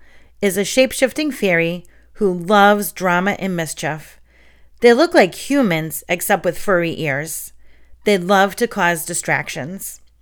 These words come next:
Pixie is a type of fairy who is very mischievous. The more popular ones are Cornish pixies from Cornwall, England. Some say they could be troublesome, while others say they are very helpful around the home.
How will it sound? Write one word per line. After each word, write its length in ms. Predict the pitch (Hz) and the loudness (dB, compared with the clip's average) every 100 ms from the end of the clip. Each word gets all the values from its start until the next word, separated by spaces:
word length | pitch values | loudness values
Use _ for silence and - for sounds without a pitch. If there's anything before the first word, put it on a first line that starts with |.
| _ _ - _ _ - _ _ _ _ _ _ - - - - - | _ _ -20 _ _ -20 _ _ _ _ _ _ -20 -20 -20 -20 4
Pixie 640 | - 359 359 - 160 147 165 - - - | 10 10 10 0 -4 -4 -10 -20 -18 -2
is 160 | 208 185 | 0 0
a 80 | |
type 280 | 185 220 208 | 0 2 2
of 120 | 269 | 2
fairy 460 | 262 214 170 165 160 | 0 0 2 2 -2
who 180 | 151 185 | -4 0
is 220 | 170 156 | 0 -4
very 380 | 151 202 185 160 | 0 4 4 2
mischievous. 760 | 156 147 135 139 135 165 - - _ - - - - | -4 -8 -8 -6 -8 -8 -12 -14 _ -20 -20 -20 -4
The 100 | - | 0
more 180 | 254 359 | 2 2
popular 460 | 403 285 277 262 202 | 4 4 4 2 0
ones 240 | 180 165 | 0 0
are 60 | 170 | -2
Cornish 500 | - 269 262 185 - | -2 0 2 0 -2
pixies 400 | 170 - 185 156 | -4 -2 -2 -2
from 220 | - 160 | -6 -8
Cornwall, 580 | - 247 247 190 165 165 | -4 0 0 2 0 -2
England. 560 | 233 220 151 143 147 - - - - - - | 0 -2 -2 -6 -8 -14 -20 -20 -20 -20 -18
Some 280 | - 311 381 | -2 0 0
say 240 | - 294 | 4 4
they 100 | 220 | 4
could 160 | 208 196 | 2 -2
be 140 | 175 | -2
troublesome, 840 | 170 - 311 277 170 - 156 156 160 - - - - | -4 0 0 2 -2 -2 -4 -4 -10 -18 -20 -18 -2
while 220 | 180 - | 0 2
others 340 | 226 240 208 | 4 4 2
say 200 | - 175 | 2 0
they 180 | 165 180 | 0 0
are 60 | 165 | 0
very 260 | 175 165 | 0 0
helpful 560 | 156 202 262 - 156 151 | 0 2 0 0 -4 -2
around 300 | 170 170 151 | -2 -2 -4
the 60 | 135 | -6
home. 440 | 170 147 170 170 | -6 -8 -8 -14